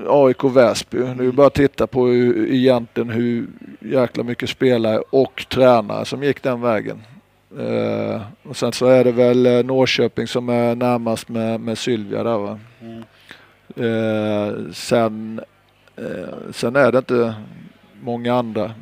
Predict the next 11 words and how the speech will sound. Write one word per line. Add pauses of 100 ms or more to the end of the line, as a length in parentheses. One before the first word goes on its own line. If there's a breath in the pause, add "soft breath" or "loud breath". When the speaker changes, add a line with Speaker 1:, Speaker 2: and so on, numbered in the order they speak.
(140)
Speaker 1:
Vi,
jag
hade
ett,
ett, (840 loud breath)
eh,
när
jag
var
i
Helsingborg.